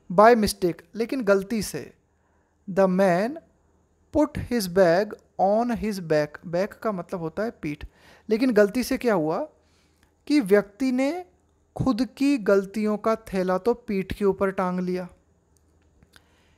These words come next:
He would look into the wrong bag, अब वह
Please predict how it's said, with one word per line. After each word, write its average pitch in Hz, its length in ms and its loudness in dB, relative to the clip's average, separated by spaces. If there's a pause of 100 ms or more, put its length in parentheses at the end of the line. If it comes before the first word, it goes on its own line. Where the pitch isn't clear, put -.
(180)
He 285 320 2
would 208 280 0 (120)
look 202 340 4 (500)
into 233 380 -2
the 226 180 2 (300)
wrong 180 400 0
bag, 143 380 -4 (420)
अब 254 360 4 (320)
वह 190 500 0